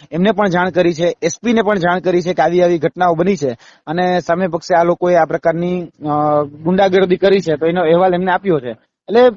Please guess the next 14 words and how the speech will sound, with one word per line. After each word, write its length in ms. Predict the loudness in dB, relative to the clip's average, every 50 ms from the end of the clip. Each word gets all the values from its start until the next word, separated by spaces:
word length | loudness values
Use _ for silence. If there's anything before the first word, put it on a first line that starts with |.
| -2 _ -8
અત્યારે 340 | -6 -2 0 2 4 4 4
જોવા 180 | 4 4 4
જઈએ 100 | 4 4
તો 80 | 2 2
પોલીસનું 520 | 0 0 -2 -2 -2 -4 -4 -6 -6 -6 -4 -4
આમ 260 | -2 0 0 2 2
વલણ 240 | 2 2 2 2 2
છે 120 | 2 0
એ 240 | 0 0 2 2 2
અત્યારે 260 | 2 2 2 0 0
સંતોષકારક 580 | 0 -2 -2 0 -2 -2 0 0 0 0 0 -2
છે, 100 | -4 -4
કારણ 140 | -4 -2
કે 100 | 0 -2